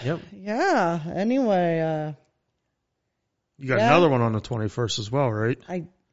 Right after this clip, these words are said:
Speaker 2: yeah, I did. That was my nine point. That is actually on my brother's wall right now,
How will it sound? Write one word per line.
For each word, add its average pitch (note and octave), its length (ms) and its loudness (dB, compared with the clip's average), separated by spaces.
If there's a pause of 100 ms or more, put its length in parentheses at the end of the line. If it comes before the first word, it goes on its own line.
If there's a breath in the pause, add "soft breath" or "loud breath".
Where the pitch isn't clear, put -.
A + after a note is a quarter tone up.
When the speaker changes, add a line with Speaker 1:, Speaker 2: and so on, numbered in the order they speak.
(120)
Speaker 2:
yeah, E3+ 300 0
I F#3+ 120 4
did. G3 320 0
That F3 220 2
was F3 260 0
my E3 400 0
nine D#3+ 300 -2
point. F#3+ 400 -2
That E3 160 2
is E3 100 2
actually F#3+ 320 0
on F3+ 140 0
my D#3+ 140 0
brother's F#3+ 380 2
wall D#3 240 -2
right D3 200 -2
now, C#3+ 300 -6